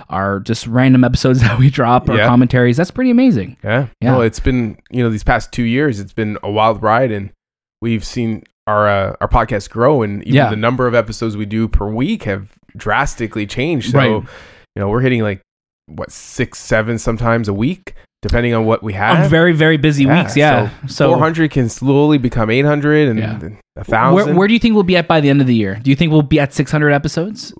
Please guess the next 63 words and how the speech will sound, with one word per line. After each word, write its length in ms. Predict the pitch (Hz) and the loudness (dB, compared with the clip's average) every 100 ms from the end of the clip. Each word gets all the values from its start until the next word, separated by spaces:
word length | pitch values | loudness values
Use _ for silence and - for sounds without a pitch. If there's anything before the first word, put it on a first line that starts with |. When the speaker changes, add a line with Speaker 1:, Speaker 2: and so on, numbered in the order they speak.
| 110 | 0
Speaker 1:
Do 80 | |
you 60 | 180 | 2
have 100 | 175 | 2
Speaker 2:
Ooh. 60 | 160 | 0
Speaker 1:
another 240 | 165 165 | 0 -2
two 180 | - 160 | 0 0
hundred 240 | 151 160 | 2 0
this 180 | 160 160 | -2 -4
year? 240 | 170 180 185 | -6 -8 -12
That's 160 | 180 | -12
a 40 | 104 | -10
lot. 300 | 95 92 - _ _ _ - | -8 -10 -12 _ _ _ -6
Speaker 2:
That 120 | 131 | -2
is 120 | 165 | -2
a 80 | 110 | -2
lot, 320 | 90 95 67 - - - | -2 0 -2 -4 -12 -2
Speaker 1:
I 140 | - | 2
don't 80 | 214 | 2
Speaker 2:
but 40 | 226 | 2
Speaker 1:
think 160 | 214 | 0
so. 180 | - 110 | 0 -2
I 140 | 101 127 | 0 0
think 120 | 240 | 2
we'll 100 | 240 | 2
have 100 | 214 | 2
at 60 | 180 | 0
least 180 | 190 | 2
another 220 | 185 160 135 | 2 2 2
hundred 240 | 147 117 | 0 2
Speaker 2:
you 60 | 110 | 2
Speaker 1:
this 80 | |
Speaker 2:
never 180 | 233 247 | 2 2
Speaker 1:
year, 80 | 240 | 0
though. 340 | 277 277 135 | 2 2 2
Speaker 2:
know. 60 | 120 | 2
No, 80 | 127 | 2
I 120 | 117 | 2
would 160 | 151 214 | 4 4
say 80 | 311 | 4
Speaker 1:
You 100 | 339 | 4
never 180 | 302 | 2
Speaker 2:
another, 180 | 208 139 | 2 0
Speaker 1:
know. 60 | 160 | 0
Speaker 2:
an-, 180 | 156 151 | -2 -2
another 300 | 156 160 156 | 2 2 2
hundred 360 | 113 107 92 - | 0 -4 -6 -6
for 140 | 123 | -6
sure. 180 | - 104 | -4 -2
Speaker 1:
Okay. 300 | 320 160 156 - | -2 -2 -4 -2
Speaker 2:
We 120 | 147 | 0
would 140 | 151 | 2
hit 160 | 160 139 | 2 2
five 180 | 123 110 | 0 -2
hundred 340 | 107 98 98 - | -4 -8 -12 -12
for 80 | 110 | -4
Speaker 1:
Oh, 140 | 170 | -4
Speaker 2:
sure. 60 | - | -4
Speaker 1:
that's 340 | 139 135 147 - | -4 -2 -2 -2
a 60 | |
goal. 300 | 160 180 131 - | -2 0 -2 0
We'll 160 | 147 | 0
Speaker 2:
Yeah. 60 | 110 | 2
Speaker 1:
see. 220 | 208 151 | 2 2